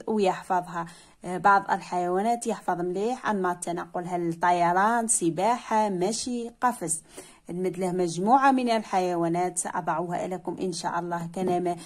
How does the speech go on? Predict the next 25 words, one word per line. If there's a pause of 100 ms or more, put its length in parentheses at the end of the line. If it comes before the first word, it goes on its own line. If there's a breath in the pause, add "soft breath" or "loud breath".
(180 loud breath)
كتمارين
في
اختبارات
الفصل
الأول،
هكذا
يتعرف
مليح
التلميذ (300 loud breath)
على
أنماط
التنقل. (920)
لدينا
ثانيًا،
أكمل
بما
يناسب. (300 loud breath)
لدينا
زع-، (140)
زعانف،
لدينا
جناحين
كبيرين،
لدينا
جسما